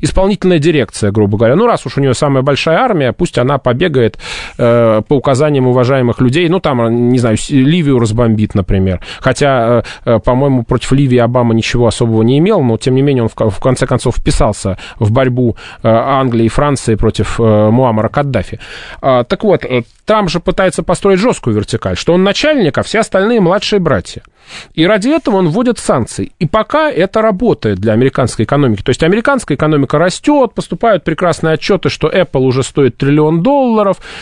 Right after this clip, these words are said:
и еще какие-то крупные компании американские. Э, рост, я говорю, четыре целых одна десятая процента, правда, за второй квартал.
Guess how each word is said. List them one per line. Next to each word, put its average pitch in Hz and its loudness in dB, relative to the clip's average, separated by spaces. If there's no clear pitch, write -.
и 175 -2
еще 175 0
какие-то 165 -4
крупные 151 0
компании 143 0
американские. 156 0
Э, 147 2
рост, 202 0
я 160 2
говорю, 156 2
четыре 175 0
целых 165 0
одна 151 0
десятая 151 0
процента, 156 -2
правда, 131 0
за 139 0
второй 160 0
квартал. 294 -2